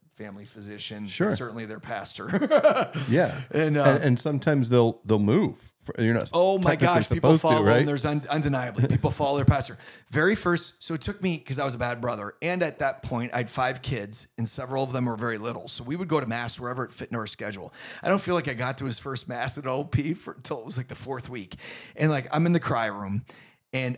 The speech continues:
Speaker 1: I come out 'cause
Speaker 2: Because
Speaker 1: my
Speaker 2: you're crying or 'cause
Speaker 1: No,
Speaker 2: it's
Speaker 1: no, Mar-, little Marin. So
Speaker 2: Okay.
Speaker 1: Marin at this point, if you go back, she's now, n-,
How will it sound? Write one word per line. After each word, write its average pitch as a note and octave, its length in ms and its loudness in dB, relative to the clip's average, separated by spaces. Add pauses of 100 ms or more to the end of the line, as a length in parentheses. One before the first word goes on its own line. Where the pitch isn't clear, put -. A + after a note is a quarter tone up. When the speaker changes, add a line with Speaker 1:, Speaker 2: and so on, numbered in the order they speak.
Speaker 1:
I B2 100 0
come E3 280 4
out D3+ 160 2
'cause A2+ 60 -4 (160)
Speaker 2:
Because G#2+ 60 6
Speaker 1:
my F2+ 100 2
Speaker 2:
you're G2+ 180 4
crying D3 440 0
or F#2+ 180 -4
'cause F2+ 200 -4
Speaker 1:
No, C3+ 200 4
Speaker 2:
it's D3 60 4
Speaker 1:
no, F3 500 6
Mar-, D#3 300 2
little D#3 220 0
Marin. D3+ 400 0
So F2+ 140 2
Speaker 2:
Okay. F2 60 2
Speaker 1:
Marin D3 200 0
at D#3 80 -4
this D#3+ 140 -2
point, D#3 360 -4
if - 40 -16
you A#2+ 60 -14
go C#3+ 80 -2
back, C3 240 -2
she's A2+ 240 -8
now, A2 120 -4
n-, G2+ 180 -8